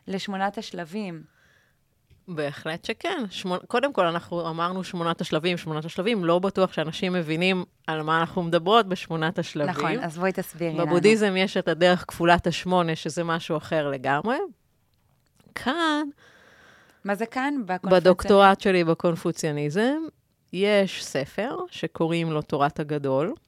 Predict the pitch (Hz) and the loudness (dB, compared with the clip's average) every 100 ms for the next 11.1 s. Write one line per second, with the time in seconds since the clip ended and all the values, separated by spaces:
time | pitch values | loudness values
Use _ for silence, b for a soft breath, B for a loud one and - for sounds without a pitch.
0 | _ _ _ _ 160 160 180 170 160 - | _ _ _ _ -8 -4 -2 -2 -4 0
1 | 151 151 147 139 139 135 139 135 135 135 | 0 0 0 -2 0 -2 -2 -2 -2 -2
2 | 131 139 - 147 156 147 139 147 151 160 | -4 -4 -4 -4 -4 -4 0 0 0 -6
3 | - 151 165 151 - 180 160 156 - 139 | -8 -4 -2 -4 -4 0 2 0 -6 -8
4 | 139 - _ _ _ - 170 165 151 156 | -10 -16 _ _ _ -4 -2 -2 -2 -2
5 | 156 170 233 196 147 139 _ - 165 151 | -2 2 4 4 0 -6 _ -14 -10 -10
6 | 156 170 143 139 - 147 143 - - 156 | -8 -4 0 -2 -2 -6 -6 -10 -8 -2
7 | 156 190 233 - 156 - 175 160 151 - | -2 -2 -4 -6 -10 -6 -4 -2 -4 -8
8 | 160 143 139 - 151 156 165 202 277 - | -8 -6 -6 -6 -2 0 2 0 -2 -8
9 | b b b b b _ - 156 170 - | b b b b b _ -12 -6 -6 -4
10 | 285 311 214 233 269 - 180 165 - 262 | -2 -2 0 -2 -2 -4 -4 -4 -4 -4